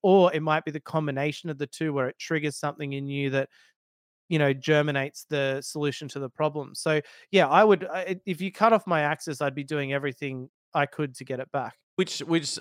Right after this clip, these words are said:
Speaker 2: I think supports the argument of this two-class system, because people that don't have access are not going to be as productive, as intelligent, won't invent the future because they're somewhat crippled by not having access to,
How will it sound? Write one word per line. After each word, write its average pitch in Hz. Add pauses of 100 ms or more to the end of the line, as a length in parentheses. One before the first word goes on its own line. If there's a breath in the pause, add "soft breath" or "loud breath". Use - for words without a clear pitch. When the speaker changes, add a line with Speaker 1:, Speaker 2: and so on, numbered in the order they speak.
Speaker 2:
I 139
think 151
supports 113
the 110
argument 101
of 90
this 95
two-class 98
system, 92
because 101 (460)
people 117
that 123
don't 101
have 117
access 95
are 120
not 101
going 101
to 95
be 92
as 85
productive, 92
as 92
intelligent, 98
won't 101
invent 95
the 85
future 127
because 101
they're 95
somewhat 104
crippled 104
by 95
not 92
having 92
access 87
to, 87